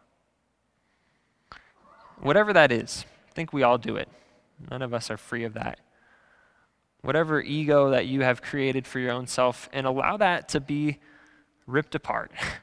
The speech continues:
<laughs> and come to the broken body and the shed blood of Christ, and know that he has found you and that he is reforming you. He's reordering your life.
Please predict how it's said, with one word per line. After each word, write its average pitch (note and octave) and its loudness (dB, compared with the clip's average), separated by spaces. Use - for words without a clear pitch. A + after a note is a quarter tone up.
<laughs> - -20
and B2 -4
come D#3+ 0
to - -6
the B2 -6
broken C3+ -2
body A2+ -2
and A#2 -10
the A2+ -10
shed A2+ -6
blood A2 -4
of - -12
Christ, - -6
and A#2+ -6
know B2+ 2
that B2+ 0
he B2 -4
has A2 -4
found A#2+ -4
you A2 -8
and A#2+ -6
that - -2
he D3+ -6
is A#2 -4
reforming C#3+ -8
you. A2 -10
He's B2 -6
reordering D3 -2
your A#2+ -6
life. A2+ -8